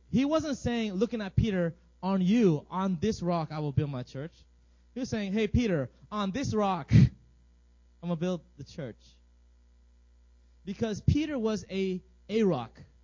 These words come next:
not the rock. Bible also says that you and I are living stones. And stone by stone, God is building his church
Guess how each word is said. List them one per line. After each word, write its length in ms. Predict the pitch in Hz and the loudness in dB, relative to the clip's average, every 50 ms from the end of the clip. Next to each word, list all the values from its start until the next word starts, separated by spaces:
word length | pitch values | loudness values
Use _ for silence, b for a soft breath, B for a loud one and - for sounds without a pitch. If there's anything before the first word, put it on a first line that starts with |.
| _ | _
not 240 | - 160 - 143 139 | -10 -10 -8 -8 -4
the 120 | 147 180 151 | -2 0 0
rock. 320 | 127 110 90 - - - - - _ _ _ _ _ _ _ _ _ _ _ _ _ _ _ _ _ _ _ _ _ _ _ _ _ _ _ _ - - | 0 0 -4 -8 -16 -20 -20 -20 _ _ _ _ _ _ _ _ _ _ _ _ _ _ _ _ _ _ _ _ _ _ _ _ _ _ _ _ -6 -4
Bible 300 | 196 208 220 214 202 202 | -2 -2 0 0 0 0
also 240 | 196 196 - 190 | 0 -2 -2 -6
says 300 | 175 - - 202 190 170 | -6 -6 -6 -6 -6 -4
that 100 | 151 170 | -4 -4
you 160 | 170 190 214 208 | -2 -2 0 -2
and 120 | 185 185 | -2 -2
I 200 | 185 185 185 180 | -4 -6 -8 -8
are 220 | 156 156 160 151 - b b b b | -6 -6 -6 -6 -8 b b b b
living 340 | b 165 214 220 202 208 202 | b 2 2 4 4 2 0
stones. 720 | - - - 262 247 214 165 120 107 104 85 - - - - _ _ _ _ _ _ _ _ _ _ _ _ _ _ _ _ _ _ _ _ - | -2 -2 0 2 2 4 2 0 -2 -6 -12 -14 -16 -18 -20 _ _ _ _ _ _ _ _ _ _ _ _ _ _ _ _ _ _ _ _ -16
And 120 | 160 165 | -14 -14
stone 540 | - - - 254 262 269 277 285 285 277 226 | -6 -2 0 2 2 2 2 0 0 -2 -2
by 320 | 190 233 226 233 233 240 | -2 -2 0 0 -2 -2
stone, 640 | 226 - - - 247 247 247 220 180 131 107 98 90 - - _ _ _ _ _ _ _ _ _ _ _ _ _ _ - 123 | -4 -6 -4 0 2 4 6 6 4 4 0 -4 -12 -18 -20 _ _ _ _ _ _ _ _ _ _ _ _ _ _ -16 -10
God 200 | 156 165 165 160 | -6 -4 -4 -4
is 120 | 151 147 | -4 -2
building 260 | - 170 170 160 147 147 | 0 0 0 0 0 -2
his 140 | 156 - | -6 -6
church 240 | - - 220 139 135 | -6 -8 -8 -8 -8